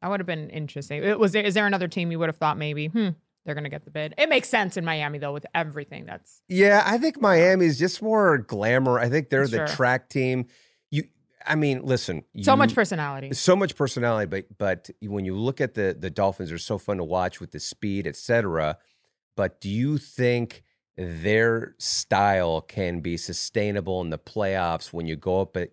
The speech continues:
Speaker 2: team, go up against a team that's
Speaker 1: Yeah.
Speaker 2: more ground and pound and power?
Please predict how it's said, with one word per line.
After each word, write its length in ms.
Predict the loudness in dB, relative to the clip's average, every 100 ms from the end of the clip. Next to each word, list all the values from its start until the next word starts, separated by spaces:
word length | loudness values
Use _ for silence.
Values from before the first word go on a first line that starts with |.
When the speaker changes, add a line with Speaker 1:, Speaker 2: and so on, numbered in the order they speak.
| _
Speaker 2:
team, 360 | -6 -4 -6 -4
go 160 | 0 0
up 140 | 0
against 260 | -2 -4 -8
a 60 |
team 360 | -8 -4 -4 -6 _ _
that's 140 | -6 -2
Speaker 1:
Yeah. 120 | 0
Speaker 2:
more 360 | 0 0 0 -4 -10
ground 480 | -4 -2 0 -2
and 160 | -4 -8
pound 380 | -4 -4 -4 -6
and 140 | -14 -14
power? 400 | -6 -6 -6 -14